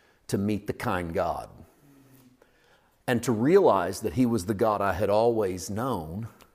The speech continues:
but I had seen him through so many other people's lenses that I had to have an absolute washing of my own eyes spiritually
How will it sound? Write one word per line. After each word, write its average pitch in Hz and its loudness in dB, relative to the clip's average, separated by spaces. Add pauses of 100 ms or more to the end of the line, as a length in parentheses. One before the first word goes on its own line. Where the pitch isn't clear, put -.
(920)
but 104 -2
I 110 4
had 98 -4
seen 131 -2
him 107 0
through 104 -2
so 120 2
many 110 -2
other 104 2
people's 87 -4
lenses 92 -6 (680)
that 98 0
I 107 4
had 101 0
to 90 -2 (220)
have 107 -2
an 87 -8 (300)
absolute 117 0
washing 98 2
of 87 -4
my 87 0
own 104 0
eyes - -8 (160)
spiritually 95 -6